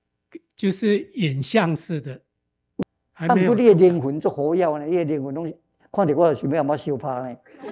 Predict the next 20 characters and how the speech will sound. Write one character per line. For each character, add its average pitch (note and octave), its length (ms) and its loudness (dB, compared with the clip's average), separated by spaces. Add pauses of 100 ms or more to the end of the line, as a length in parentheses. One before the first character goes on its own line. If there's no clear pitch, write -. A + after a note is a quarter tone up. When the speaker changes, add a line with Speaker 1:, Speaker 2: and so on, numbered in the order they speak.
(200)
Speaker 2:
<laughs> - 640 -20
哎， E3+ 80 0
真 F#3+ 200 2
的， F3 120 6
你 F3+ 80 6
的 F#3+ 80 6
灵 F3 160 4
魂 D#3+ 180 -2
看 G3+ 220 0
到 D#3 60 2
我 F3+ 140 4
就 - 60 -4
想 D3+ 100 -2
要 D#3+ 120 -2
把 D3+ 60 -2
我 D#3 40 0
相 D3+ 200 -2
拍 C3+ 200 -4
呢。 D3+ 80 -6
<laughs> - 1000 -4